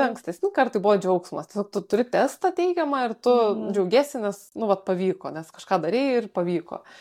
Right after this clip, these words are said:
Speaker 1: O čia aš laikiau tą testą ir man tai baisu buvo, nu, tiesiog atrodo, negi vėl dabar vėl, nu, vėl eit per tą patį,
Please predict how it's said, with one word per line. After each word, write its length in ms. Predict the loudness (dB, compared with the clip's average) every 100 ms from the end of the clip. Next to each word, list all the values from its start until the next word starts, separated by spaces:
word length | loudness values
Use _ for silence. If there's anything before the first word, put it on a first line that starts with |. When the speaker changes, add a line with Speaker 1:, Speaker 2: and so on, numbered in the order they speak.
| -20 -20 _ _ _ _
Speaker 1:
O 80 | -4
čia 260 | -2 2 4
aš 140 | 4
laikiau 260 | 0 0 2
tą 140 | 2
testą 640 | 2 2 0 -2 2 4 4
ir 280 | 0 0 0
man 300 | 2 0 0
tai 180 | 2 2
baisu 440 | 2 0 0 -4 -2
buvo, 480 | 0 2 2 0 -4 -16 _ -8
nu, 160 | -2
tiesiog 520 | -2 0 0 -2 -12 -20 _ _ _ _ _ _ _
atrodo, 440 | -6 2 4 4 2
negi 400 | 0 0 0 -2
vėl 320 | 0 2 2
dabar 260 | -2 -6 -4
vėl, 220 | -4 -6 -6
nu, 220 | -2 -2 -4 _ _ _ -2
vėl 240 | 2 4
eit 140 | 2 0
per 140 | -6
tą 120 | -8
patį, 420 | -4 -2 -2 -6